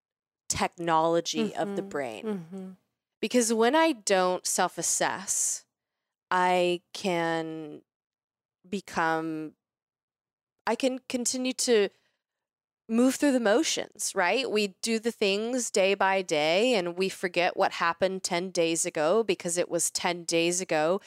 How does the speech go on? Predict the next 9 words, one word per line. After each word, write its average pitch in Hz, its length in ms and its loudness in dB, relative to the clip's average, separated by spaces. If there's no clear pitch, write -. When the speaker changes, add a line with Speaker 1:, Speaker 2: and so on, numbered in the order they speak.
Speaker 1:
If 196 180 -2
we 196 300 0
don't 185 380 0
stop 180 560 2
to 185 100 -4
slow 170 320 0
down, 180 400 0
to 175 120 -6
self-assess 170 1120 0